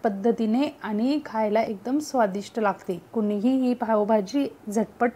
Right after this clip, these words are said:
अशी बनवू शकतो. चला तर मग बघून घेऊया याची recipe. तर त्यासाठी मी घेतलेला आहे फ्लावर.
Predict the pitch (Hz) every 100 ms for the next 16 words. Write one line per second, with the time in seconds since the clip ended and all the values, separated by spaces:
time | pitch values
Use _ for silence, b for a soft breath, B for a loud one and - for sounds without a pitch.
0 | - 214 262 247 233 196 196 196 220 -
1 | 185 165 B B B B 233 202 180 -
2 | 220 233 208 214 202 233 226 240 233 277
3 | 269 - 240 208 190 - 185 247 302 -
4 | B B B B - 220 196 196 196 175
5 | 202 185 220 247 269 254 214 208 208 196
6 | 190 254 - 240 190 196 277